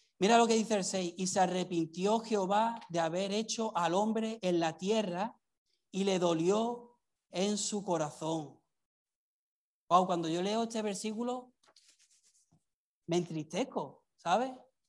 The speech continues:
Dios crea al hombre con un vaso para que le contenga,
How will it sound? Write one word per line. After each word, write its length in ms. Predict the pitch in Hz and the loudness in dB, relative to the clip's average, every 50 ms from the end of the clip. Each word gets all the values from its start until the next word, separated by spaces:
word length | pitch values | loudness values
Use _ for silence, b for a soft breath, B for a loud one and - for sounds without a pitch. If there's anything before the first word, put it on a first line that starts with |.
| _ _ _ _ | _ _ _ _
Dios 260 | - 165 165 202 220 220 | -8 -2 -2 0 0 -2
crea 280 | - 247 247 247 233 | -2 -2 0 0 2
al 80 | 214 208 | 2 2
hombre 500 | 220 254 254 233 214 175 147 135 - _ _ _ _ _ _ _ _ _ _ _ _ _ _ _ _ _ - | 2 2 0 0 -2 -6 -8 -10 -14 _ _ _ _ _ _ _ _ _ _ _ _ _ _ _ _ _ -10
con 140 | - 160 | -4 -2
un 260 | 170 185 208 202 190 175 | 0 0 0 0 0 0
vaso 560 | 180 185 208 214 208 - 175 156 147 135 139 | 0 0 0 -2 -4 -6 -8 -10 -10 -12 -8
para 220 | - 170 170 165 160 | -6 -6 -6 -4 -6
que 120 | - 165 | -6 -6
le 120 | 156 165 | -6 -6
contenga, 800 | 151 160 151 147 - - 151 185 196 196 175 165 143 135 131 - | -6 -6 -8 -8 -8 -6 -6 -4 -4 -4 -4 -4 -6 -6 -10 -14